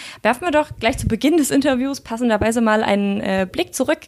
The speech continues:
Wie kam es denn überhaupt so initial dazu, dass sich die Vereinigung gegründet hat?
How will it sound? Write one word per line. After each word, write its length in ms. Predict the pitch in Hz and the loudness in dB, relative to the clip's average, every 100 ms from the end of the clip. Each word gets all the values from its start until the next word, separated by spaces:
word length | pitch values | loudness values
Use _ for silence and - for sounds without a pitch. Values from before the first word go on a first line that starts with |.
| - - - | -20 -20 -16
Wie 60 | |
kam 220 | 220 254 330 | -4 -2 -2
es 80 | |
denn 100 | 359 | -2
überhaupt 480 | 285 262 254 277 269 | -2 0 2 0 -2
so 100 | 233 | -4
initial 640 | 226 269 285 247 247 262 | 0 2 2 2 2 2
dazu, 340 | 269 262 - 240 | 2 -2 -4 -4
dass 180 | 220 220 | -4 -6
sich 120 | 220 | -8
die 100 | 226 | -6
Vereinigung 500 | - 214 247 214 190 | -2 0 2 0 -4
gegründet 460 | 170 196 302 180 | -6 -4 -2 -4
hat? 180 | - - | -8 -18